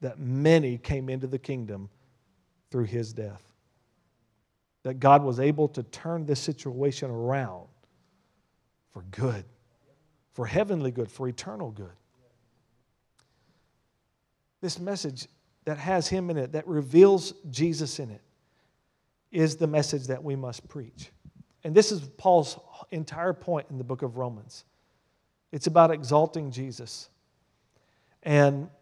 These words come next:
and understanding that we are lost without him, not even by our own fault, but just because we were born.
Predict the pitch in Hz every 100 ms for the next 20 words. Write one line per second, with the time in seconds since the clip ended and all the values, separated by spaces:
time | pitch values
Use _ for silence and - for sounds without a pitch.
0 | _ - 147 147 170 170 156 - 185 170
1 | 139 135 139 139 147 160 165 147 - _
2 | _ 151 143 143 170 175 - - - 151
3 | 139 147 135 123 123 113 120 _ _ _
4 | _ _ _ _ - 185 247 220 196 170
5 | 170 156 - 160 170 165 139 - - -
6 | 135 117 - - - - _ _ _ _
7 | _ _ _ 139 135 135 170 - 139 147
8 | 151 131 131 117 110 113 123 98